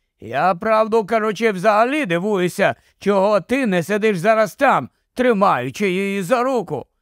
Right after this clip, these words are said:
Вирішив її позбутися як непотребу? Ха-ха, може, це наймудріше. Наступного разу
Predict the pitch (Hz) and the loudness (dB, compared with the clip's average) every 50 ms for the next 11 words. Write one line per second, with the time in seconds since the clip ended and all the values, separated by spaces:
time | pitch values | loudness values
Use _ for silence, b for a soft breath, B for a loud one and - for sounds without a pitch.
0 | _ _ _ _ _ - 110 123 175 226 226 233 208 165 185 220 226 226 233 233 | _ _ _ _ _ -8 -4 -2 -2 0 0 -2 -2 0 0 0 0 0 -2 -2
1 | 226 175 202 220 214 190 156 160 208 240 226 196 220 202 175 220 226 220 208 - | -4 -4 -2 -2 -2 -2 -2 -2 -2 -2 0 0 -4 -4 -2 -2 0 0 -2 -2
2 | - 214 196 175 - 247 285 233 277 240 208 165 135 107 - _ _ _ - 330 | 0 -2 -2 0 0 0 0 0 0 -2 -4 -4 -4 -6 -8 _ _ _ -4 -4
3 | - - 285 254 196 151 120 - b b b b b 285 359 330 240 202 226 240 | -2 0 0 0 0 0 -4 -8 b b b b b -6 -2 0 0 2 2 0
4 | 190 202 254 254 175 - 190 175 196 214 247 240 247 247 285 277 254 226 233 247 | 0 0 0 0 0 -2 -2 -2 0 0 0 -2 -2 -2 -2 -2 -2 -2 -4 -4
5 | 214 - 254 226 - - - _ _ _ _ _ _ _ - 117 139 170 170 151 | -4 -4 -4 -4 -4 -4 -10 _ _ _ _ _ _ _ -4 0 2 2 2 2
6 | - 220 214 208 170 190 202 196 202 220 247 247 226 208 170 180 139 - | 0 -2 -4 -2 0 0 2 2 2 2 4 4 2 2 2 -2 -4 -6